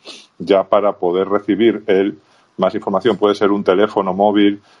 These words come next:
puede ser un, un correo electrónico, pero ya está dando pasos para poder informarse más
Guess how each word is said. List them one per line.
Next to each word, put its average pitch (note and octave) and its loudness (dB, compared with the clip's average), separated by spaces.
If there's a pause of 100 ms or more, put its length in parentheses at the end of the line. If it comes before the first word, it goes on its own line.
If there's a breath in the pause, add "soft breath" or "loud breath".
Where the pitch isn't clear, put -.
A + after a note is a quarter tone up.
(140 soft breath)
puede F#2+ 2
ser F#2+ 2
un, F#2 0
un G#2 -6
correo G2 2
electrónico, G2 -2
pero F#2 2
ya G#2 4
está A2+ -2
dando A2 0
pasos G#2 -2
para F#2+ -2
poder F#2+ 0
informarse F#2 -2
más G2 -2